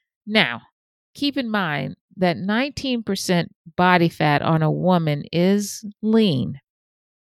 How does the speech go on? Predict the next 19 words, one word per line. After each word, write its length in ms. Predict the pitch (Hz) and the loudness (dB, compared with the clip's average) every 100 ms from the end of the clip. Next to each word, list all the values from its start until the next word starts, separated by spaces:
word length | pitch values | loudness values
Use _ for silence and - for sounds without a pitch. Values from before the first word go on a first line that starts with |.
| _ _ _ _ _ _ | _ _ _ _ _ _
I 260 | 175 196 226 | -2 0 2
am 300 | 226 208 196 | 2 0 0
in 440 | - 185 185 180 | -2 0 0 -2
the 440 | 170 160 160 156 - | -2 -2 -2 -4 -2
athlete 540 | - 208 233 - 202 170 | 0 0 -2 -4 -4 -4
range 440 | 147 139 139 143 | -6 -6 -8 -10
for 140 | - 139 | -8 -6
body 400 | 143 151 143 143 | 0 0 0 -2
fat 400 | 143 127 120 - _ _ _ _ _ _ _ | -2 -2 -4 -8 _ _ _ _ _ _ _
for 140 | - 156 | -2 0
women, 480 | 151 135 117 113 - _ _ _ _ | 2 0 -2 -6 -12 _ _ _ _
which 320 | 190 226 - | 4 4 6
is 220 | - 180 165 | 2 2 0
usually 580 | 190 220 208 190 185 | 2 4 4 4 2
between 440 | 175 160 - 165 160 | 2 -4 -2 -2 -2
fourteen 600 | - 175 165 - 175 160 | 2 2 2 2 0 0
and 120 | 143 | -2
twenty 320 | - 156 143 | -2 -2 -2
percent. 640 | - 123 - - - - | -2 -4 -2 -4 -6 -12